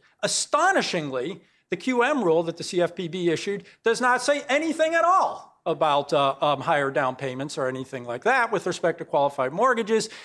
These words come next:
Instead, it's all this focus on affordability, which not only is incorrect,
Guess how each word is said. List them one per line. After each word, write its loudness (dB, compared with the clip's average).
Instead, 2
it's 0
all 4
this 0
focus 0
on 2
affordability, 0
which 2
not 2
only 2
is 2
incorrect, -2